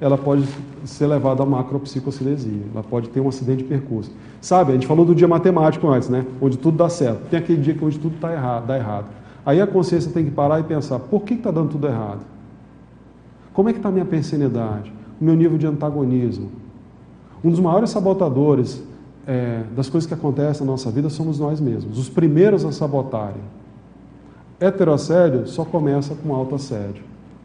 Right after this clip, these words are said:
Às vezes o, o assediador, ele joga só a ideia, a gente faz boa parte do trabalho. Então, eu quis chamar a atenção pra isso, dividindo, né, claramente, né, tem um aspecto,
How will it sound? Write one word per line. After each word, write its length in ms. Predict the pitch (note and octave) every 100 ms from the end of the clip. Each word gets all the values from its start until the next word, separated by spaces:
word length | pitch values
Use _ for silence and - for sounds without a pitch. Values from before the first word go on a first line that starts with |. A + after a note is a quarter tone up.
| - -
Às 120 | B2
vezes 160 | C3 D#3+
o, 80 | E3
o 220 | D#3+ C#3
assediador, 420 | C#3 D3 C#3 C#3
ele 80 | D3
joga 200 | D3 D3
só 180 | D3 E3+
a 40 |
ideia, 340 | E3+ A#2 A2 G#2+ - - - B2+
a 60 |
gente 180 | B2 C3+
faz 220 | C#3 C3+
boa 220 | A#2+ E3
parte 280 | - C#3+ C#3
do 100 | C3+
trabalho. 480 | C3 C#3 G#2+ G2+ G2+ G#2+ - - - - - - - -
Então, 520 | D#3+ D3+ G#3 A#3 C#3 - -
eu 80 | D#3+
quis 220 | - G3
chamar 240 | F#3 G3 F#3
a 20 |
atenção 380 | F#3 F#3 F#3 F#3
pra 180 | G3 G3
isso, 320 | F3+ D#3 - - - - - -
dividindo, 640 | C3 D#3 D#3+ C#3 E3 C#3+ B2+
né, 240 | C3+ C#3 -
claramente, 540 | D3 D#3+ D3 F3 G3+
né, 140 | - B2
tem 100 | B2
um 40 |
aspecto, 480 | B2 - A#2+ C3+ A#2